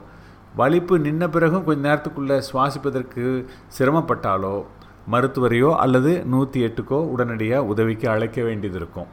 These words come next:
சரி, என்ன செய்யக்கூடாது? நோயாளியை சுற்றி கூட்டமா நின்னு வேடிக்கை பார்த்துட்டு இருக்கக்கூடாது. காற்றோட்டமான சூழ்நிலை அப்போ தேவைப்படும். நான் சொன்ன மாதிரி வாயில் பல்களுக்கிடையே எந்த ஒரு பொருளையும்,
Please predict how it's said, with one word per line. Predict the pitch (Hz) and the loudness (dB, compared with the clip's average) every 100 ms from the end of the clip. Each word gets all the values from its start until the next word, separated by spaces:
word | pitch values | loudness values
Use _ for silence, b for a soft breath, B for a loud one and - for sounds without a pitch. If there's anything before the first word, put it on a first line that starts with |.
| - | -18
சரி, | - - 120 - | -8 -2 -2 -2
என்ன | 131 165 208 | 0 0 0
செய்யக்கூடாது? | - 120 123 120 101 92 92 - - - | 0 0 0 0 -2 -2 -8 -14 -20 -6
நோயாளியை | 131 160 170 151 135 | 0 0 2 2 0
சுற்றி | 131 127 131 147 | -2 -4 -6 -6
கூட்டமா | 131 143 147 143 135 139 | -2 -2 -2 -2 0 -2
நின்னு | 123 135 | -2 -4
வேடிக்கை | 107 127 123 107 | -2 -2 -2 -4
பார்த்துட்டு | 110 | -4
இருக்கக்கூடாது. | 101 82 92 - 95 90 98 107 - B B B - | -4 -8 -12 -8 -6 -6 -6 -8 -10 B B B 0
காற்றோட்டமான | 151 185 190 185 151 139 | 2 2 0 0 0 -2
சூழ்நிலை | 123 139 127 120 135 147 | -2 -2 -2 -2 -2 -4
அப்போ | - 110 104 | -10 -8 -6
தேவைப்படும். | - 101 101 - 90 90 - - - | -4 -2 -2 -4 -8 -8 -12 -12 -6
நான் | 143 | -4
சொன்ன | 156 147 | -2 -2
மாதிரி | 143 147 147 | 0 0 0
வாயில் | 120 127 147 131 - | 2 2 0 -2 -2
பல்களுக்கிடையே | 123 131 135 127 123 123 135 | -2 0 -2 -2 -4 0 0
எந்த | 117 131 139 | 0 0 0
ஒரு | 117 | 0
பொருளையும், | 107 113 107 113 110 | 0 -2 0 -2 -4